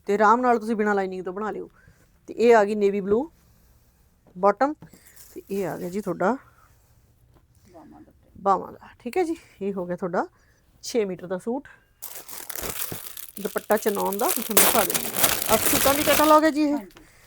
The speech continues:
Speaker 1: ਲੁੱਕ ਦੇਖੋ ਸੂਟ ਦੀ ਕਿੰਨੀ ਪਿਆਰੀ ਆਉਣੀ ਬਣ ਕੇ। ਲਓ, ਇਹ ਆ ਗਿਆ ਜੀ ਤੁਹਾਡਾ ਦੁਪੱਟਾ। ਆ ਲਓ, ਦੇਖੋ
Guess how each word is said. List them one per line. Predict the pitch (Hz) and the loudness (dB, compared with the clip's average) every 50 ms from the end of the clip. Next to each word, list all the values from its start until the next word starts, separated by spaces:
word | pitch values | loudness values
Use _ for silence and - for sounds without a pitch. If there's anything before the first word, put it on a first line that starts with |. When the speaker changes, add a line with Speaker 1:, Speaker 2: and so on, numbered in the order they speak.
| _ _ _ _ _ _ - | _ _ _ _ _ _ -4
Speaker 1:
ਲੁੱਕ | 214 233 262 - 247 | -2 -2 -2 -2 -2
ਦੇਖੋ | 190 170 165 - 175 | -2 -2 -2 -4 -8
ਸੂਟ | - - 170 180 | -8 -8 -8 -8
ਦੀ | 180 180 | -10 -8
ਕਿੰਨੀ | - 190 180 180 185 | -6 -6 -6 -6 -4
ਪਿਆਰੀ | - 196 180 170 175 | -4 -2 -2 -2 -4
ਆਉਣੀ | 165 175 175 170 175 | -6 -8 -10 -12 -12
ਬਣ | 165 165 165 | -12 -12 -14
ਕੇ। | 165 - - 175 160 _ _ _ _ _ _ _ _ _ _ _ _ _ _ _ _ _ _ _ _ _ _ _ _ _ _ _ _ _ _ _ _ _ _ _ _ - - - - | -16 -18 -20 -20 -20 _ _ _ _ _ _ _ _ _ _ _ _ _ _ _ _ _ _ _ _ _ _ _ _ _ _ _ _ _ _ _ _ _ _ _ _ -20 -20 -12 -8
ਲਓ, | 202 190 170 - - - - - - - - - - - _ _ _ _ - - - - | -6 -6 -6 -6 -8 -14 -20 -20 -20 -20 -20 -20 -20 -20 _ _ _ _ -20 -20 -18 -12
ਇਹ | - 208 220 226 | -6 -2 0 0
ਆ | 214 180 | 0 0
ਗਿਆ | 170 170 170 | -2 -4 -4
ਜੀ | 165 196 | -4 -4
ਤੁਹਾਡਾ | 202 202 180 165 170 170 190 226 226 - _ - - - - - - - - - _ _ _ _ - - - _ _ _ _ _ _ - - _ _ _ _ - - _ _ 190 | -4 -4 -4 -4 -2 -2 -2 -4 -6 -8 _ -20 -20 -20 -20 -20 -20 -20 -20 -20 _ _ _ _ -20 -20 -20 _ _ _ _ _ _ -20 -20 _ _ _ _ -20 -20 _ _ -12
ਦੁਪੱਟਾ। | 170 196 - 185 - _ - - - _ _ _ _ _ _ _ _ _ _ _ _ _ _ _ _ _ _ _ _ _ _ _ _ _ _ - - _ _ _ _ _ _ _ _ _ _ _ _ _ _ _ - - - - - - - _ - - _ _ _ _ _ _ _ - | -10 -8 -8 -8 -10 _ -18 -20 -20 _ _ _ _ _ _ _ _ _ _ _ _ _ _ _ _ _ _ _ _ _ _ _ _ _ _ -14 -14 _ _ _ _ _ _ _ _ _ _ _ _ _ _ _ -14 -14 -14 -14 -18 -20 -20 _ -20 -20 _ _ _ _ _ _ _ -14
ਆ | 214 196 | -14 -10
ਲਓ, | - - - - - - - - - - - - - | -6 -6 -6 -6 -10 -16 -20 -20 -20 -20 -18 -12 -8
ਦੇਖੋ | - 381 - - - - - | -6 -6 -6 -8 -10 -16 -18